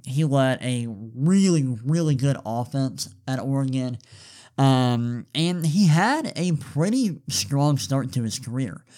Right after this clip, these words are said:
During his first four seasons, he had an approximate value of forty-three, which is really good. I know he's had a kind of a weird career, and a lot of people will say that he was not worth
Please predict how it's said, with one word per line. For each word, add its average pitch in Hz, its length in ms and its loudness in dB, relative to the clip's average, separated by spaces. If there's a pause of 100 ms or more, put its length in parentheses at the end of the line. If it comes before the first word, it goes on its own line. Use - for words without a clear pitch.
(340)
During 196 300 2
his 185 200 2
first 143 340 0
four 135 220 2
seasons, 139 640 -2 (380)
he 175 100 4
had 170 340 4
an 147 80 2
approximate 160 600 0
value 131 540 0
of 117 160 -6
forty-three, 117 760 -6 (300)
which 185 200 2
is 180 260 0
really 147 540 0
good. 127 500 -8 (420)
I 139 100 4
know 190 160 6
he's 190 140 4
had 185 200 4
a 143 40 -2
kind 151 260 2
of 147 100 4
a 143 60 6
weird 139 360 2
career, 131 540 -2 (480)
and 135 600 2
a 139 80 0
lot 139 200 2
of 165 80 -2
people 180 260 -2
will 139 100 2
say 147 200 2
that 135 120 2
he 135 120 4
was 127 160 2
not 123 200 2
worth 123 460 -2